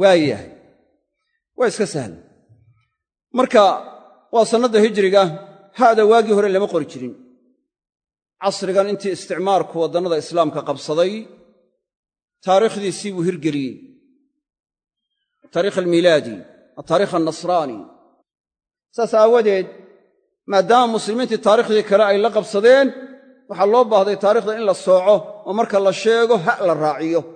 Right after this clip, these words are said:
iyadoo laga soo ikhtisaariyey hijriya. Laakiin qabla alisticmaar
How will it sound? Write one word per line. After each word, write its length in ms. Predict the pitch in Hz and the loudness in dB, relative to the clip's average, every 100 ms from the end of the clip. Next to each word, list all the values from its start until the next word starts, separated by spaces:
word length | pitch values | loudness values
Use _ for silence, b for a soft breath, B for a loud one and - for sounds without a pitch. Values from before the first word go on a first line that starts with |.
| - _ | -20 _
iyadoo 220 | - 214 190 | -4 0 2
laga 160 | 214 | 0
soo 160 | - 220 | -2 -6
ikhtisaariyey 640 | 208 220 - 220 226 240 254 156 | -6 -10 0 0 4 2 0 -6
hijriya. 560 | 185 160 180 151 131 - - _ _ _ _ _ _ _ _ _ _ _ _ _ - | -4 -2 -2 -4 -8 -12 -20 _ _ _ _ _ _ _ _ _ _ _ _ _ -6
Laakiin 220 | 196 233 | -2 2
qabla 180 | 294 269 | 2 4
alisticmaar 640 | 233 - 214 208 202 185 | 2 0 -4 0 0 0